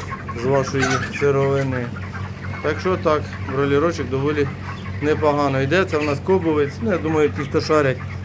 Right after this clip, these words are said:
можна, да, приділити по ніжки. Отака ще ніжка.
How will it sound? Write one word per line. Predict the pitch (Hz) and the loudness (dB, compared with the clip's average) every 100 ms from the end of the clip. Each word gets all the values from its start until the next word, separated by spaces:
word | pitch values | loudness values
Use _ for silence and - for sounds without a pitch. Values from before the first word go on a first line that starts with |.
| - 147 | -6 -2
можна, | 143 131 | -2 -2
да, | 127 139 | 0 0
приділити | 131 135 135 139 139 131 113 | 0 -2 2 2 2 0 -2
по | 131 | 0
ніжки. | 151 170 - 208 208 - - - - - | 0 -2 -2 -4 -4 -6 -6 -8 -8 -8
Отака | - 143 143 139 | -6 -4 -2 -2
ще | 143 | 0
ніжка. | 139 143 143 175 180 | 2 2 0 0 -2